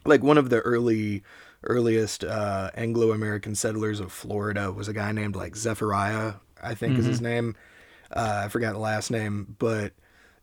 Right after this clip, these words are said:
Speaker 1: he very famously bought his wife at the age of thirteen. She was a
Speaker 2: Wow.
Speaker 1: fancy slave, and so, uh, fancy slave was, like, a young slave woman who had been
Speaker 2: Mm-hmm.
Speaker 1: groomed and trained for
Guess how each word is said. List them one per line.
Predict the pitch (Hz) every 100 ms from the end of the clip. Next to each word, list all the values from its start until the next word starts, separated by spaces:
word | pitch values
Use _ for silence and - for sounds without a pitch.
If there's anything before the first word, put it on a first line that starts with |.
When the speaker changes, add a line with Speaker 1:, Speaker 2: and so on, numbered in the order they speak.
| _ _
Speaker 1:
he | - 170
very | 151 135 127
famously | 110 120 117 107 127 113 107 101
bought | 98 110 110 104 101
his | 113
wife | 107 101 107 110 - - _ -
at | 101
the | 113
age | 107 104
of | 98
thirteen. | 117 107 - 107 110 123 135 135
She | - 117
was | 104
a | 127
Speaker 2:
Wow. | 120
Speaker 1:
fancy | 113 135 120
slave, | 110 123 123 123 123 - - -
and | 107 107
so, | - 104 107 107 - _ _ _ _ _ _
uh, | - -
fancy | - 113 107 113
slave | - 113 107 104
was, | 101 101
like, | - 98 - _ _ _ _ _ _ _ _ _ _ _ -
a | - 117 - -
young | - 107 101 104 101 - _ _
slave | - 113 104 104
woman | 104 101 104
who | 117 107
had | 98
been | 110 143
Speaker 2:
Mm-hmm. | 120 123 107 -
Speaker 1:
groomed | 98 101 101
and | 98 101
trained | 107 104 104 104
for | - 107 101 101